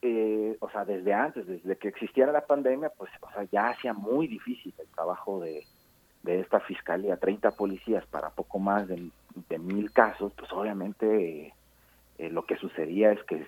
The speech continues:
ciertos casos avanzaban en función de que las víctimas insistieran, estuvieran ahí, y, pues, otros, en realidad, pues, se quedaban en el olvido, ¿no?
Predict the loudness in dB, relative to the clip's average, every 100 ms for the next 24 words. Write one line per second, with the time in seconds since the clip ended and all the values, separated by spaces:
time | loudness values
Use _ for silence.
0 | 0 4 4 2 2 4 4 0 -2 -2
1 | -4 2 2 2 -2 -10 -18 -16 -10 -8
2 | -8 -6 -6 -4 -6 -8 -6 -6 -6 -10
3 | -14 _ 4 4 4 0 -8 -10 -8 -6
4 | -6 -6 -2 -2 -2 -4 -6 -6 -8 -20
5 | -20 -20 -20 _ 8 8 8 2 2 -6
6 | -20 -18 -16 -10 -2 0 0 -4 -6 -6
7 | -4 0 2 2 -2 -4 -6 -6 0 2
8 | 2 0 -4 -4 -4